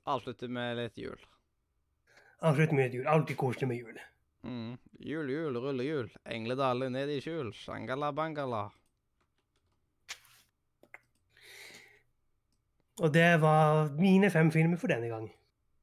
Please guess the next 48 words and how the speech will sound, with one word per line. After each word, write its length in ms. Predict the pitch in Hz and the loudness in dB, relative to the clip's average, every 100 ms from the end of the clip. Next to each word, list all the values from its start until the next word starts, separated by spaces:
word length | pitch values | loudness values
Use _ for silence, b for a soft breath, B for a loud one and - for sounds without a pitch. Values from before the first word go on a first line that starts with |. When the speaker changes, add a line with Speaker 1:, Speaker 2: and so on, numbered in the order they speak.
| _ | _
Speaker 1:
Ja. 240 | - 185 127 - _ b b b b _ | -10 -8 -8 -12 _ b b b b _
Eh, 380 | - - 160 156 - 131 135 - | -12 -8 -6 -8 -12 -18 -20 -12
da 140 | 156 165 190 - _ | -8 -6 -6 -10 _
er 240 | 120 131 120 | -8 -6 -6
det 80 | |
jo 60 | 127 | -6
bare 380 | 123 127 113 117 117 _ | -4 -4 -4 -4 -6 _
til 120 | 113 | -6
å 260 | 113 113 110 _ _ | -4 -2 -6 _ _
takke 320 | - 165 147 | -8 -6 -8
tusen 380 | - 160 - 165 202 | -6 -8 -8 -12 -12
for 280 | - 139 127 | -8 -6 -6
at, 140 | - - | -8 -8
eh, 640 | 127 127 123 120 120 117 | -6 -6 -6 -4 -4 -6
du 160 | 117 143 | -8 -10
så 220 | 139 - | -8 -6
på. 240 | 123 - 147 311 _ B B B B B | -6 -6 -8 -8 _ B B B B B
Eh, 540 | - 143 143 143 139 139 | -14 -10 -8 -6 -6 -8
takk 160 | 143 135 | -8 -8
for 100 | 131 | -10
at 120 | - | -8
du 200 | 127 123 | -6 -6
hørte 240 | 120 113 - | -6 -10 -12
på 100 | - | -12
og 60 | |
sendte 260 | - 107 - | -10 -12 -12
på 120 | - | -10
li-, 280 | 107 113 127 - | -4 0 0 -2
eh, 140 | 113 - | -8 -4
er 140 | 123 | -2
live 260 | 120 139 156 | 0 -2 -4
på 120 | 160 | -10
Twitch, 420 | - - - - | -10 -10 -10 -12
eller 240 | - 113 110 | -10 -10 -8
i 40 | |
opptak 340 | - 160 160 147 | -8 -10 -12 -14
på 120 | 117 | -18
Spotify, 480 | - 151 - 147 170 - 139 | -16 -14 -14 -8 -8 -6 -8
iTunes, 320 | - 151 - | -8 -14 -14
YouTube, 260 | 135 127 143 | -14 -12 -14
hvor 140 | - 127 | -8 -6
enn 60 | |
du 60 | 123 | -4
liker 240 | 113 156 | -6 -8
å 40 | - | -10
høre 80 | - | -12
på 80 | 208 | -10
podcast. 480 | 156 156 175 - | -8 -8 -8 -10